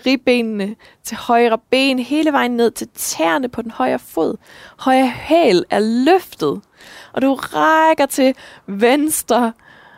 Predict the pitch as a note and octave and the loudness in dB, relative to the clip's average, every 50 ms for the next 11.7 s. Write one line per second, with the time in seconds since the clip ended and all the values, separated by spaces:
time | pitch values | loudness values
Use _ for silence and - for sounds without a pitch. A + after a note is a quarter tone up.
0 | - _ _ - - - C4 C4+ C#4 C#4+ C#4+ C4+ C4 - B3 A#3+ - - - C4 | -20 _ _ -14 -4 0 2 2 4 4 4 2 2 0 -4 -6 -8 -4 -2 -2
1 | B3+ C#4 - - - - - - _ _ _ _ _ - G#3+ - A#3+ A#3+ A#3+ - | -2 -2 -4 -8 -12 -12 -12 -16 _ _ _ _ _ -18 -10 -8 -6 -4 -4 -6
2 | - G#3+ A3 A3+ - - - - - - A3 A#3+ A#3+ A#3 A#3 - G#3 G#3+ G#3+ - | -6 -8 -10 -10 -12 -16 -20 -8 -6 -4 -4 -4 -6 -8 -8 -8 -10 -10 -12 -8
3 | - B3 B3 B3+ B3 - - - - - - - - - - - A#3+ A#3 B3+ B3+ | -8 -6 -4 -4 -6 -6 -10 -14 -16 -16 -16 -14 -12 -10 -8 -6 0 2 2 2
4 | - - - _ - - - B3+ C4+ C#4+ C#4+ C#4 - A3 G#3+ G3+ F#3+ F#3 F#3 F#3+ | 2 -2 -6 _ -14 -6 -2 2 4 4 4 2 0 -6 -10 -8 -8 -8 -10 -10
5 | - - - A#3+ B3 - A#3+ A#3 A3+ - - - - _ _ - A3+ A#3 B3+ C#4 | -10 -8 -6 -6 -6 -6 -6 -8 -8 -12 -18 -20 -20 _ _ -12 -10 -6 -4 -2
6 | C#4+ D4 - C#4+ B3+ A3 G#3+ F#3+ - - - - _ - - - - - - - | -4 -4 -4 -6 -4 -4 -2 -2 -2 -4 -6 -10 _ -20 -20 -20 -20 -20 -20 -20
7 | - - - - - - - - - - - - - - - - - _ _ - | -20 -20 -20 -20 -20 -20 -20 -20 -20 -20 -20 -20 -20 -20 -20 -20 -20 _ _ -10
8 | - - - - G#3 A3+ A#3 A#3+ C4 B3+ C4 A3+ A3+ A#3 A#3 A#3 A3+ - B3 - | -10 -10 -8 -8 -6 -4 0 0 0 0 2 2 4 4 4 2 2 0 -2 0
9 | A#3+ B3 A3+ - A#3 A3 G#3+ G#3 G#3+ G3 - A3+ A3 A3 A3 G#3 - - - A#3 | 0 0 2 2 2 2 2 0 -2 0 0 -2 -2 -2 -4 -6 -6 -2 0 2
10 | B3 B3 B3+ B3 A#3+ A3+ - - - F#3+ F3+ F3 D#3+ E3+ F#3 - _ _ _ _ | 2 4 2 2 0 -2 -6 -8 -8 -8 -8 -8 -10 -12 -16 -20 _ _ _ _
11 | _ _ _ _ _ - B3+ B3+ B3 A#3+ A3 G#3 G3 F#3 | _ _ _ _ _ -10 -6 -6 -4 -4 -4 -4 -6 -8